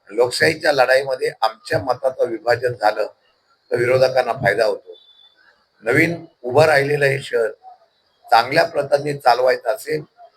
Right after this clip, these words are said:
तर त्यांच्यासाठी झटणारा एक तरुण सहकारी उभा राहिलेला आहे, त्याच्यासाठी आपण सगळ्यांनी मतदान करावं. एक संधी आदरणीय पवार साहेबांच्या विचाराच्या या सहकार्याला करावी.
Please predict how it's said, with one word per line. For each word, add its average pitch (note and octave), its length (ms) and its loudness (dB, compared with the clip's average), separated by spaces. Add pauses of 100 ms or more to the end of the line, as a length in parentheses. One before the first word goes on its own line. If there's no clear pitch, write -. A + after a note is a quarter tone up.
(240)
तर G#2+ 60 -6
त्यांच्यासाठी C3 880 0
झटणारा A#2+ 600 0 (560)
एक A#2 120 -4
तरुण E3 380 0 (480)
सहकारी D3 520 2
उभा C3+ 240 2
राहिलेला G#2 380 0
आहे, G2+ 100 -4 (500)
त्याच्यासाठी C#3 680 0
आपण C#3+ 300 0
सगळ्यांनी C3 440 0
मतदान A#2 440 -4 (140)
करावं. C3+ 400 2 (300)
एक G#3+ 160 6
संधी F3+ 460 0 (460)
आदरणीय F3+ 440 4
पवार D#3 300 2
साहेबांच्या D3 480 -2
विचाराच्या C3+ 560 0
या C3 140 4
सहकार्याला A#2+ 600 -2
करावी. A#2+ 440 0